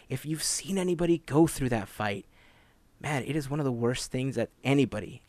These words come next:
anybody could ever go through. And as soon as the, the inkling of knowing that that might be the case for you, and even if you don't have it, it's still one of the worst things that you could ever go through.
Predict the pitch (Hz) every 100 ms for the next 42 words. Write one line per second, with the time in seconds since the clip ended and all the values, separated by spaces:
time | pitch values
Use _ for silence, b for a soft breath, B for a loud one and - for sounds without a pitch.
0 | - 240 247 160 113 107 - - - 123
1 | 113 110 95 80 - - - - _ b
2 | b b b - 139 139 - 139 - -
3 | - 196 214 190 143 - 160 139 156 -
4 | 170 233 233 139 110 - - b b b
5 | 156 147 147 160 175 143 127 - 135 151
6 | 160 160 175 156 - - 156 - 190 202
7 | 220 254 - b b - 143 156 180 202
8 | 185 170 156 175 180 202 220 226 247 -
9 | - - 285 539 202 156 196 214 226 202
10 | 190 262 254 - - 269 277 233 214 185
11 | 233 - 247 - 196 175 196 175 202 214
12 | - 107 82